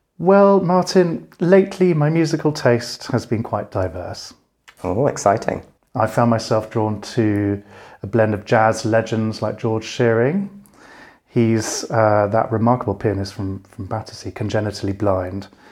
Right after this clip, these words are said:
Speaker 1: and wrote, um, Lullaby Birdland.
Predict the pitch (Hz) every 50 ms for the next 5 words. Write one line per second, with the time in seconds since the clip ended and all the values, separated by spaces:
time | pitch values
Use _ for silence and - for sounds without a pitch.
0 | - - - _ _ _ _ - 107 104 104 101 98 104 101 - - - - 247
1 | - 101 98 98 95 98 101 104 107 107 104 101 104 98 98 101 101 - 113 107
2 | 104 104 101 - 95 90 90 - - 107 107 -